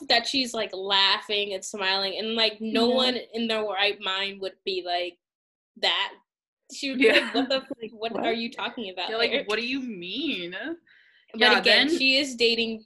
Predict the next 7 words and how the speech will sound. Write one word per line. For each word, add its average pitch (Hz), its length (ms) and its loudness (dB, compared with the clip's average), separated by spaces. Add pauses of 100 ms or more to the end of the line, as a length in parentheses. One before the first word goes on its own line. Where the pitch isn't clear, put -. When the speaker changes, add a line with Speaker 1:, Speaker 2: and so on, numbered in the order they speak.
Speaker 1:
ten 226 300 -2
years 196 420 -6
younger 185 340 -8
than 170 160 -20
her, - 240 -20
so. - 460 -16 (460)
Speaker 3:
Yeah. 196 500 -8